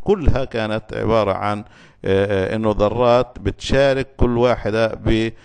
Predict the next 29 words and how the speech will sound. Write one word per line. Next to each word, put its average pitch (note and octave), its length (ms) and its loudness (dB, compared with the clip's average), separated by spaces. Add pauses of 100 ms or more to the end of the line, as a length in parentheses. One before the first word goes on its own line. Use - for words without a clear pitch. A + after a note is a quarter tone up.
(260)
آه، G2 540 0
زو-، G#2 260 2
آه، G2+ 200 2
ب، F#2 120 4 (580)
يعني، F#2 360 -6
آه، F2+ 680 -8 (480)
آه، F#2 760 -6
بالإلكترونات، G2 1040 2 (100)
كل A#2 260 0
ذرة G#2+ 260 0
من F#2 80 -4
الذرات F#2 440 -2
بتشارك G#2 480 -4
بالإلكترونات F#2+ 840 2
بتاعتها، C#3+ 480 -4 (340)
سواء A2+ 220 0
كان G#2+ 460 -4
دبل G#2 320 0
أو، F#2+ 460 -2
آه، F#2+ 140 0
سنجل G2+ 340 -6
أو F#2 140 -4
دبل F#2 300 -2
أو F#2+ 180 -4
تريبل، F#2 440 -6
آه، E2+ 680 -6
pairs F#2+ 320 -4
of F#2 280 -12
electrons. F3+ 520 2